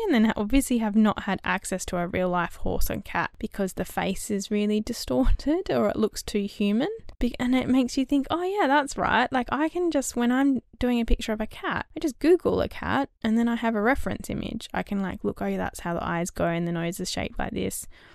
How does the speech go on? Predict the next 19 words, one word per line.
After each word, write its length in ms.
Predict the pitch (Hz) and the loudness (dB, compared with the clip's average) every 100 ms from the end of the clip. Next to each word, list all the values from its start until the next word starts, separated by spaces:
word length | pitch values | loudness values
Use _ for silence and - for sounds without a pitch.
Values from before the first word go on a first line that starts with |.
| - _ - | -20 _ -6
And 100 | 294 | 0
I 140 | 349 320 | 0 0
obviously 300 | 233 - - | -2 -4 -2
add 140 | 196 202 | 0 0
my 220 | 190 190 - | 0 -2 -2
own 220 | 196 196 - | -2 -2 -4
artistic 460 | 190 208 - - | -6 -6 -8 -6
flair 320 | - 185 175 | 0 2 2
and 80 | 175 | 2
artistic 540 | 175 - 202 - - - | -2 -6 -10 -10 -8 0
license 500 | 196 214 - - - | 2 2 -2 -8 -8
to 160 | - - | -4 -4
it, 180 | - - | -4 -2
but 220 | 175 - - | -2 -2 0
you 200 | 226 220 | 2 2
can 220 | 220 220 | 2 2
look 160 | 277 | 2
at 140 | - - | 0 -2
things 480 | - 208 220 - | -6 -4 -6 -6